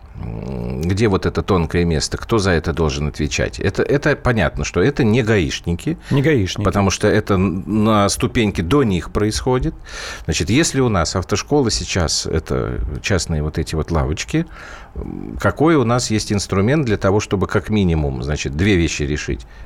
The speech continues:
Speaker 1: А, минимизировать, э, взятки.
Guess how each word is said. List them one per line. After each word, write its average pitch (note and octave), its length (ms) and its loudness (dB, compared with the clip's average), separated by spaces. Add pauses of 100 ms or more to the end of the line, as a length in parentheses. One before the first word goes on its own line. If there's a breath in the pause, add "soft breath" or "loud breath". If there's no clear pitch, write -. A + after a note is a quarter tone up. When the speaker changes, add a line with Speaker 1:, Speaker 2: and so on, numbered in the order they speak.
Speaker 1:
А, C#2 600 -2
минимизировать, F2+ 800 2 (160)
э, C2 360 -2
взятки. E2 480 0